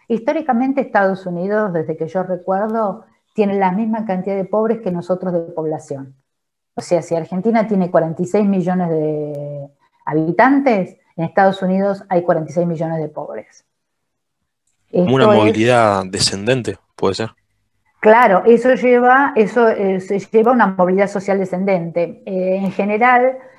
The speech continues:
Speaker 1: en Europa y en Argentina, eh, pero sobre todo en Europa, pues nosotros todavía tenemos otra, eh, no sé, después de la pandemia, habría que verlo, Nicolás, pero, eh, es,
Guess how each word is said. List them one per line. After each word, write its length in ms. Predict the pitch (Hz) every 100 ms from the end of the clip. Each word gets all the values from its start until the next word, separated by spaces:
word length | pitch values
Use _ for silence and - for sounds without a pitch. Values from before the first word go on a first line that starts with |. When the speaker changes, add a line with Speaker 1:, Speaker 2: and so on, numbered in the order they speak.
| _
Speaker 1:
en 260 | - 180 180
Europa 720 | 185 226 247 240 214 226 214 208
y 120 | 165
en 80 | 160
Argentina, 1120 | 160 - 170 175 233 208 202 208 220 208 -
eh, 360 | 185 170 165 160
pero 140 | 175
sobre 160 | 175 190
todo 220 | 185 220
en 80 | 202
Europa, 500 | 180 220 214 - 202
pues 120 | 185
nosotros 320 | 160 185 180
todavía 220 | 175 185 185
tenemos 400 | 180 180 180 180
otra, 640 | 175 180 165 165 160 156 _ _ _ _ _ _ _ _ _ _ _ -
eh, 80 | 151 - - _ _ _ _ _ _ 240 262
no 280 | 240 208
sé, 140 | 185 208
después 260 | 185 190
de 60 | 185
la 100 | 180
pandemia, 800 | 175 190 190 180 175 202 226 -
habría 320 | 175 175 175
que 120 | 175
verlo, 300 | 180 180 170
Nicolás, 600 | 165 165 180 190 196 220 - _ _ _
pero, 440 | 190 190 196 202 -
eh, 1120 | 190 180 180 175 175 170 170 165 165 160 165 160 160 156 156 _ _ _ _
es, 400 | 185 175 170 -